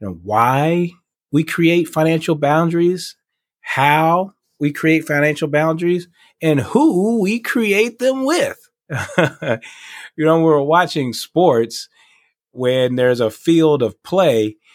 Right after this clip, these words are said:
and folks step out of bounds, there's a whistle, you know, <laughs> and we gotta get people back in, back in bounds, right? And so we have to establish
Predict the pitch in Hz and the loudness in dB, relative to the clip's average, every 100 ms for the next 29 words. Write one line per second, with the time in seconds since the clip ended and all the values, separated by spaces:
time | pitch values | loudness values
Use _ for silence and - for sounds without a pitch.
0 | _ _ - 120 117 117 117 110 - 143 | _ _ -8 -4 -2 0 -4 -6 0 2
1 | 139 - - - _ _ _ - - - | 0 -6 -12 -12 _ _ _ -14 -8 -2
2 | 143 147 143 135 131 147 151 151 131 120 | 0 2 2 2 2 2 2 0 0 0
3 | 135 208 - 104 101 123 120 113 120 - | 2 0 -2 -8 -8 -8 -6 -6 -8 -2
4 | 480 480 453 _ - - - 180 - 170 | 0 2 -2 _ -8 -6 -2 -2 0 -2
5 | 196 - - - - - 131 127 127 135 | -2 -4 -18 -20 -20 -18 -6 -2 0 0
6 | 135 151 143 135 - 170 170 185 175 160 | 0 0 0 -6 -6 -6 -4 -4 -2 -2
7 | 151 175 165 151 143 147 - 151 156 180 | 0 0 0 -4 -6 -12 -8 -6 0 0
8 | 175 170 156 214 170 123 107 127 151 180 | 0 -4 0 0 2 0 0 2 2 0
9 | _ _ _ - _ - 156 151 170 196 | _ _ _ -20 _ -2 -2 0 -2 0
10 | 320 - 190 151 - 202 254 214 131 113 | -2 0 0 -2 -2 -2 0 0 0 -2
11 | - | -8